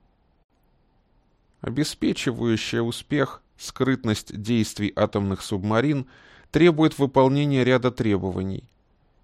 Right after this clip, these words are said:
и, в частности, выбора малошумных скоростей хода. Убийцы городов крадутся на десяти-пятнадцати узлах, оставляя неиспользованную мощность двигателей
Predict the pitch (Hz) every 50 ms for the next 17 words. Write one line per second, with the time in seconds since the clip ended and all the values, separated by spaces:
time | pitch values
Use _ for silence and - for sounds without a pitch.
0 | _ _ _ - - 180 190 - - - - 143 135 139 - - 127 120 - -
1 | - 117 - - - 104 104 113 143 151 139 135 139 127 127 120 110 113 127 135
2 | 131 123 120 - - 127 123 123 120 117 - - - 110 104 101 101 - - -
3 | 104 101 - - - 95 92 87 - - - - - _ _ _ _ _ _ _
4 | _ _ _ _ _ _ _ _ _ _ _ _ _ _ _ _ _ _ _ -
5 | - 117 110 110 131 131 120 - - 113 90 98 104 101 104 110 110 131 139 131
6 | 123 - - _ _ _ _ _ - - 120 127 127 139 165 170 - - 127 117
7 | 117 120 139 165 147 135 131 123 - - 113 - - 135 - 123 113 - 120 117
8 | 113 - - 110 - - 110 107 107 101 95 98 92 90 90 87 - - - _
9 | _ _ _ _ _ _ _ _ _ _ _ - 107 - - - - 123 117 127
10 | 127 127 127 123 117 113 113 117 117 117 117 - - - 120 117 101 104 110 101
11 | 104 104 104 104 104 101 107 104 104 - - 98 98 98 98 95 104 107 131 147
12 | 135 139 135 - 131 113 110 107 104